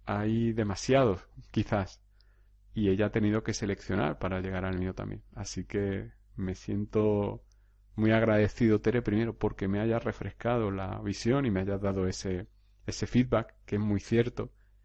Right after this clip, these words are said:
y segundo por, porque al haber tanta competencia, entre comillas, o tanto pos-, tantos podcasts similares, que escuches el mío, pues me, me alegra mucho, porque significa que encuentras algo que no encuentras en otro lado. Así que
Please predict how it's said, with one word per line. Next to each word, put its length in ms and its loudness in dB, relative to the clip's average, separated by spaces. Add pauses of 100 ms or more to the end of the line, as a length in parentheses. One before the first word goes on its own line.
(240)
y 80 -6
segundo 380 -2
por, 320 4 (420)
porque 640 -4
al 160 -2
haber 220 2
tanta 320 0
competencia, 680 0
entre 200 -8
comillas, 480 -2
o 60 -4
tanto 380 -4 (200)
pos-, 280 -2
tantos 440 -4 (140)
podcasts 480 4
similares, 600 0 (560)
que 100 -6
escuches 440 -4
el 100 -2
mío, 300 0
pues 400 -6 (600)
me, 500 0
me 160 0
alegra 320 2
mucho, 420 -2 (160)
porque 480 -6
significa 640 -6
que 120 -4
encuentras 480 -2
algo 260 0
que 80 -2
no 80 -2
encuentras 400 -4
en 120 -4
otro 180 -6
lado. 300 -2
Así 240 -12
que 180 -8